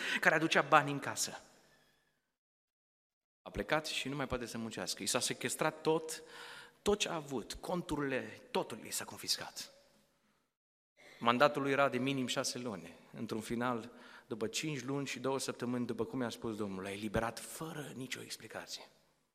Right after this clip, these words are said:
Nu te mai îngrăjura că n-ai ce să mănânci.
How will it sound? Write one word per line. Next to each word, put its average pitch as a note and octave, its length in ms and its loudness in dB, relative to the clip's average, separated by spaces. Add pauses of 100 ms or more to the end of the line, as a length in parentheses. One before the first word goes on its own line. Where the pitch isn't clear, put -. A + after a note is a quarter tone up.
(880)
Nu B2+ 180 -2
te D#3+ 120 -4
mai C3+ 160 -4
îngrăjura G#2+ 440 -2
că - 100 -4
n-ai - 140 -4
ce F#3 120 -2
să - 180 2
mănânci. - 480 -4